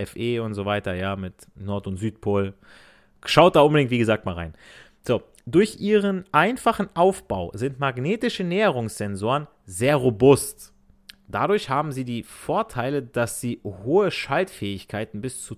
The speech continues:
zehn K V, zehn Kilovolt und fünf Ampere. Ich muss immer wieder an dieser Stelle dran denken, ja. Was hält der Mensch denn aus? Fünfzig Volt A C, hundertzwanzig Volt D C,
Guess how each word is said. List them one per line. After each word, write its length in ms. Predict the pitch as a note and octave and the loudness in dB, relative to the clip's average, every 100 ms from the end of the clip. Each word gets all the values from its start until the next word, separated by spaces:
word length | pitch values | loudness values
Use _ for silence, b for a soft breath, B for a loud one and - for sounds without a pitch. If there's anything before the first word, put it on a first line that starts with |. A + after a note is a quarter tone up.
| - | -12
zehn 600 | - - D#3+ G#3+ A3 - | -8 -4 0 0 -2 -8
K 260 | E3+ D#3+ | -6 -4
V, 640 | - - F#3+ C3+ D3 A#3 _ _ _ _ | -6 -6 -2 0 -2 -4 _ _ _ _
zehn 260 | - D3+ | -10 -10
Kilovolt 600 | D3 D#3+ C3+ F#2+ G#2+ C#3+ B B B | -6 -4 -2 -2 -4 -4 B B B
und 180 | - A2+ | -8 -8
fünf 560 | - - - A3 A3 - | -8 -8 -4 -4 -6 -12
Ampere. 800 | - C#3+ C#3+ - A#2+ D3 F#2+ E2+ B B B | -8 -8 -8 -8 -4 -2 -4 -8 B B B
Ich 240 | G#2+ - _ _ _ _ | -18 -18 _ _ _ _
muss 260 | - B2+ D3 | -10 -8 -6
immer 220 | D3+ D3 | -4 -2
wieder 160 | D3 C#3+ | 0 0
an 80 | C3+ | 0
dieser 200 | C3 B2+ | -4 -4
Stelle 380 | - C3+ C3 | -4 -4 -4
dran 340 | B2 - A2 G#2+ | -6 -6 -6 -4
denken, 380 | C3 G3 D#3 G#2 | -4 -6 -8 -6
ja. 240 | A#2 C3 B B B B - | -6 -6 B B B B -18
Was 380 | F2 F#2 B2+ | -8 -6 -2
hält 160 | C#3+ C#3+ | 0 2
der 100 | C#3 | 0
Mensch 220 | C#3 C#3 | 0 -4
denn 160 | C3 C3+ | -4 -2
aus? 240 | D#3+ A#2 | -2 -2
Fünfzig 420 | - B2 - A#2 | -4 -6 -4 -6
Volt 180 | A2+ A2+ | -4 -4
A 180 | G2+ B2+ | -2 -4
C, 160 | - C3 | -4 -6
hundertzwanzig 500 | B2+ B2+ C3 B2+ - | -4 -6 -6 -6 -4
Volt 200 | C3 E3+ | -4 0
D 160 | F#3 | -2
C, 300 | - F2+ F2 | -2 -8 -8